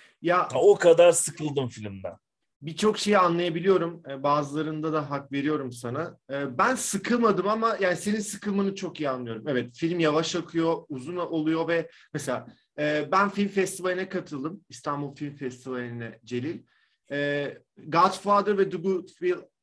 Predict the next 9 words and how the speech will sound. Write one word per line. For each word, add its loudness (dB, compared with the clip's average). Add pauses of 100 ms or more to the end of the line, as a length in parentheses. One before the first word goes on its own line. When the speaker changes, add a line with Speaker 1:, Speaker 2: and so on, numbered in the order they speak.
(440)
Speaker 1:
The 2
Good, 2
The -2
Bad 0
and -2
The -4
Ugly 0
filmleri -6
vardı. -4